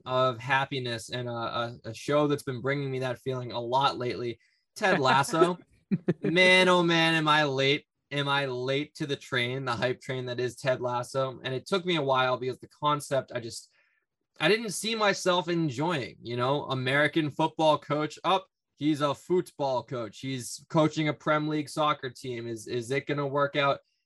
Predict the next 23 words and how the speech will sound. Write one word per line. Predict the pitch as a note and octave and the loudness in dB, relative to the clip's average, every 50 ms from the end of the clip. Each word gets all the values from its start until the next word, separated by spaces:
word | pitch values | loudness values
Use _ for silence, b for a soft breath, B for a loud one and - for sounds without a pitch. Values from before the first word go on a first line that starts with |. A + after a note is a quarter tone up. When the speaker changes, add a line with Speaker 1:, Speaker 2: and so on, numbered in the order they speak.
| _ _ _ _ _ _ | _ _ _ _ _ _
Speaker 1:
It | - D#3+ - | -2 -2 -2
sounds | - - - F3+ E3 E3 E3+ F3 E3 - | -2 0 2 4 6 6 4 4 0 0
so | - E3+ D#3+ D#3 | -2 0 0 0
silly | D3 - - - C#3+ C#3+ C#3 D3 D#3 D#3 D#3 - | -2 -4 -4 -2 -2 0 0 2 0 0 -2 -2
as | - C3+ C3+ B2+ A#2+ | -2 -2 -2 0 0
a | B2 A#2+ A2 G2 _ _ _ | -2 -4 -4 -6 _ _ _
two-sentence | - - D#3 D3+ D#3 D#3 D3+ D3+ C#3 - - D3 C#3+ C3 - D3 C#3+ C#3 - - | -6 0 2 2 4 4 2 0 -2 -4 -4 -2 -4 -4 -6 -8 -8 -8 -6 -6
synopsis, | D#3 C3 A#2+ A#2+ A#2+ C3 C#3 - - - F3+ G3 F#3 - - - - _ _ _ _ _ _ _ _ _ _ _ - | -4 -4 -2 -2 -2 -4 -4 -4 -4 -2 -2 -2 -2 -4 -10 -16 -18 _ _ _ _ _ _ _ _ _ _ _ 0
but | D3+ D3+ D3 C#3+ C#3+ | 0 0 0 -2 -4
man, | C#3 C#3+ D3 D3+ D3+ D3 D3+ D3 | -4 -2 0 0 2 2 2 2
in | D3 C#3+ | 0 0
execution, | C#3 C3+ - - - C#3 - - D3 C#3 B2+ - - C3+ B2 C3 | 0 -2 -4 -6 -10 -12 -6 -4 -2 -2 -2 -2 -2 -2 -2 -2
is | A2+ A2 B2+ A2 | -2 -2 -2 -2
it | B2 C3 G#2 - | -2 -4 -4 -4
just | - B2+ G#2+ - | -8 -8 -6 -4
one | - C3 B2+ | -2 -2 -2
of | B2+ | -2
the | B2 A#2 | -2 -2
best | G2 B2 A#2+ A#2 - - | 0 0 0 0 -2 -6
things | C3+ B2+ B2 A#2+ | -6 -6 -4 -4
I've | B2 A#2+ | -2 -2
ever | A#2+ A#2 B2 A#2+ | -2 -2 -2 -2
watched. | A#2 A#2 A#2+ A#2+ A#2+ - - - | -2 -2 -2 -4 -4 -6 -12 -10